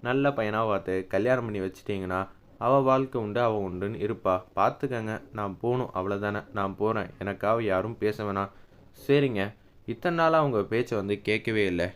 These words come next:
இந்த விஷயத்துல உங்க பேச்சை மீறி நான் வந்து எங்கேயும் வந்து போக முடியாதுன்னு சொல்ல மாட்டேன். இந்த வாட்டி உங்க பேச்சை வந்து கேட்குறேன் அப்படின்னு சொல்லும்போது, "ஏய், உன் துணியெல்லாம் எடுத்துட்டு போடி."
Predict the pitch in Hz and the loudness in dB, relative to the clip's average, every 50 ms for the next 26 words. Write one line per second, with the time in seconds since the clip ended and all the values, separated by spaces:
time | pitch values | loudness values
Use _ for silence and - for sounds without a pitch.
0 | - - 110 104 98 95 92 92 95 - - 139 135 131 - 95 92 92 92 69 | -10 -12 -10 -6 -4 -2 -2 -2 -2 2 2 2 2 2 0 -2 0 -2 -2 -4
1 | 95 98 95 87 - - 104 113 113 - 110 92 92 92 92 95 95 98 98 - | -4 -6 -6 -6 -4 -2 -2 -2 -2 -4 -6 -6 -4 -4 -2 0 0 -2 -2 -6
2 | - - - - - - - - 127 151 170 175 156 135 113 104 90 90 90 - | -12 -20 -20 -20 -20 -18 -8 -4 -2 0 0 0 0 -2 -2 -2 -2 -2 -4 -4
3 | - - 104 104 104 98 98 117 135 135 117 101 87 87 95 101 104 110 - - | -4 -4 -4 -4 -4 -4 -4 -2 -2 -2 -2 -4 -4 -2 -4 -4 -4 -6 -12 -8
4 | - 110 120 127 135 123 110 104 92 85 85 92 107 120 - - - 101 113 123 | -4 -2 0 0 0 0 0 0 0 0 -2 -4 -6 -8 -8 -6 -4 -4 -2 -2
5 | 123 107 90 82 73 85 90 - - 98 110 113 113 95 90 92 90 - 123 110 | -2 -2 -4 -4 -4 -6 -6 -6 -6 -8 -6 -4 -4 -2 -2 -2 -2 -2 -4 -4
6 | 95 80 73 - 107 113 - - 101 82 87 98 101 - - 101 98 - - 92 | -4 -6 -4 -4 -4 -2 -2 -4 -6 -6 -6 -8 -8 -6 -4 -4 -4 -2 -4 -4
7 | 87 85 - - - - - _ - _ _ - - 160 175 185 185 - 165 151 | -4 -6 -8 -12 -20 -20 -20 _ -20 _ _ -4 -4 -2 -2 -2 -2 -2 -2 0
8 | 151 139 123 117 107 101 107 113 - - - - - - 135 151 131 110 - 104 | 0 0 0 0 0 0 -2 -4 -6 -10 -18 -10 -2 0 2 2 2 2 -2 -4
9 | 107 107 - - 135 160 175 165 151 143 143 135 127 147 147 - 190 143 131 117 | -6 -6 -2 0 0 0 2 2 2 2 2 2 0 0 -2 -4 -6 -4 0 2
10 | 107 101 101 101 104 | 2 2 2 0 -2